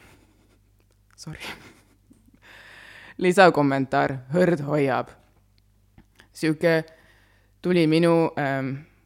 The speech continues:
Kolka Blika horoskoop kaks tuhat kakskümmend, mille ma eelmise aasta alguses märtsikuu lõpus kirjutasin. Ja, äh, muidugi on mul, äh, miskit öelda, äh, iga punkti kohta.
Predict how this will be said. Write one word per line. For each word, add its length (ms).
Kolka 340
Blika 480
horoskoop 540
kaks 260
tuhat 160
kakskümmend, 640
mille 260
ma 140
eelmise 360
aasta 360
alguses 800
märtsikuu 640
lõpus 420
kirjutasin. 880
Ja, 460
äh, 180
muidugi 380
on 100
mul, 240
äh, 420
miskit 480
öelda, 500
äh, 260
iga 320
punkti 400
kohta. 500